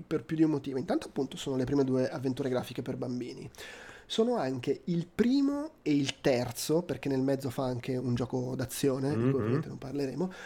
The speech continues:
Speaker 1: giochi pro-, da cui lavora Allow per Sierra.
Speaker 2: Ah, ok, ok.
Speaker 1: Allow, che poi sarà il creatore di, ehm, di Lizard Suit Larry, e ci lavora come programmatore. Eh, forse anche come designer, però credo prevale-, prevalentemente come programmatore.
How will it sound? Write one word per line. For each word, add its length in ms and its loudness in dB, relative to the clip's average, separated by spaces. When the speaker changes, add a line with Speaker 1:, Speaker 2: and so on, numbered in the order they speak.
Speaker 1:
giochi 680 0
pro-, 360 4
da 160 2
cui 200 8
lavora 560 8
Allow 640 8
per 220 10
Sierra. 580 4
Speaker 2:
Ah, 240 8
ok, 500 2
ok. 100 -4
Speaker 1:
Allow, 300 12
che 140 6
poi 120 2
sarà 200 2
il 60 2
creatore 520 0
di, 320 -2
ehm, 840 -6
di 140 2
Lizard 220 4
Suit 220 0
Larry, 400 2
e 80 -2
ci 120 6
lavora 200 8
come 140 6
programmatore. 800 2
Eh, 500 2
forse 280 0
anche 140 -2
come 160 2
designer, 300 4
però 180 -2
credo 220 -2
prevale-, 300 2
prevalentemente 640 2
come 120 2
programmatore. 760 -2